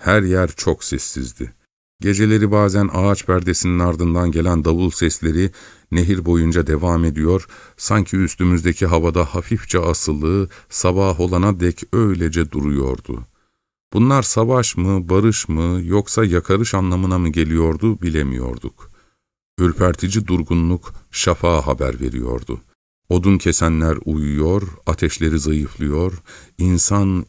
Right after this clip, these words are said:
ince bir dal kırılmasıyla irkiliyordu. Tarih öncesi bir dünyanın gezginleriydik biz. Bilinmeyen bir gezegen görüntüsüne bürünmüş bir dünyada geziyorduk.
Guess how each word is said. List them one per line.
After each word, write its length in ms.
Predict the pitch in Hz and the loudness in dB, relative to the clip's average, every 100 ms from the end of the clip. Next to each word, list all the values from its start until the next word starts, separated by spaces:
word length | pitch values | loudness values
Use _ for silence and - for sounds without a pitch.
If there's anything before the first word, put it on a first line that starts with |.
| - | 0
ince 460 | 98 92 107 98 | 2 4 2 2
bir 280 | 85 82 73 | 0 -2 0
dal 180 | 95 95 | 0 0
kırılmasıyla 800 | - 76 78 76 - 76 71 76 | 0 -2 0 0 0 -2 0 -2
irkiliyordu. 840 | 76 69 - 65 67 65 62 - 62 - _ _ _ _ - | -4 -8 -6 -6 -4 -2 -4 -6 -16 -18 _ _ _ _ -2
Tarih 360 | 95 98 95 | 2 4 4
öncesi 440 | 95 92 85 92 73 | 4 4 2 0 2
bir 200 | 82 71 | 0 2
dünyanın 500 | 80 80 82 82 76 | 2 4 4 4 4
gezginleriydik 920 | 76 65 73 76 73 76 69 73 - | 2 2 2 2 2 0 -2 -4 -4
biz. 260 | 82 - - _ - - - | -4 -4 -6 _ -20 -20 -2
Bilinmeyen 640 | 85 110 135 107 104 101 | 4 6 6 6 6 4
bir 120 | 90 82 | 4 2
gezegen 500 | 87 82 85 98 87 | 2 2 4 4 4
görüntüsüne 640 | 87 87 78 80 90 85 | 4 4 2 0 2 2
bürünmüş 460 | 80 85 85 85 - | 2 2 2 2 0
bir 260 | 82 78 | 0 0
dünyada 500 | 73 82 82 82 80 | 2 2 4 4 2
geziyorduk. 760 | 73 71 65 73 71 67 71 - | 2 0 0 0 0 0 -6 -12